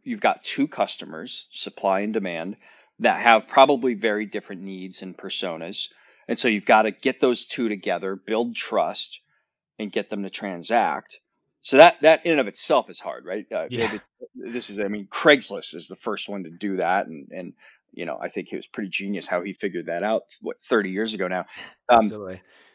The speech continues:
Speaker 1: and, and there's, you know, certainly way more of these fail than succeed. The second complexity, wh-, as it comes to Brain Trust, is explaining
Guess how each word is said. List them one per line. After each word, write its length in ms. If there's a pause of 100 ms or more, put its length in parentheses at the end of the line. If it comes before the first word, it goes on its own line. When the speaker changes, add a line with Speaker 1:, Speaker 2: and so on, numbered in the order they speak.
(180)
Speaker 1:
and, 160
and 200
there's, 320
you 80
know, 200
certainly 440
way 260
more 340
of 100
these 200
fail 400
than 200
succeed. 500 (200)
The 100
second 520
complexity, 720
wh-, 140
as 140
it 60
comes 220
to 60
Brain 180
Trust, 380
is 400 (460)
explaining 1200